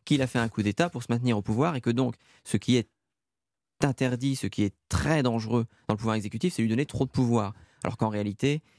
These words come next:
euh, Louis-Napoléon Bonaparte n'avait pas tant de pouvoir exécutif que cela, mais il avait une aura absolument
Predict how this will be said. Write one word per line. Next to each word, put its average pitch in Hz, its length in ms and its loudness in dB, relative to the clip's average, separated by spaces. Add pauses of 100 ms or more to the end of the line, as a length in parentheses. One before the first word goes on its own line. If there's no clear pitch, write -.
(240)
euh, - 280 -8
Louis-Napoléon 113 560 2
Bonaparte 113 720 -2
n'avait 113 360 2
pas 110 320 -2 (140)
tant 117 120 2
de 107 40 -4
pouvoir 107 200 0
exécutif 104 560 -2
que - 100 -2
cela, 127 340 0 (220)
mais 120 140 4
il 107 100 0
avait 107 260 -2
une 104 220 2
aura 117 380 0 (320)
absolument 117 760 -2